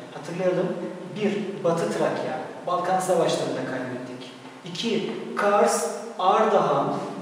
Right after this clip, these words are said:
Batum gibi Kafkasya bölgesindeki toprakları geri almak istiyoruz. Üç, Mısır. Mısır önemli.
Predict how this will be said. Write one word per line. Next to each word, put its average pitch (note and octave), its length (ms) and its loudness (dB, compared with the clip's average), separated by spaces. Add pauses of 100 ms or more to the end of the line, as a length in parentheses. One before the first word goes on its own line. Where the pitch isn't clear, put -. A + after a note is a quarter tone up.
Batum G#3+ 440 2
gibi - 500 0 (160)
Kafkasya A#3 580 4 (100)
bölgesindeki F#3+ 520 0
toprakları C#3 560 0
geri B2+ 140 -4
almak B2 260 -4
istiyoruz. C#3 480 -6 (420)
Üç, - 400 0 (260)
Mısır. - 340 -2 (880)
Mısır D#3+ 260 -2
önemli. E3 540 2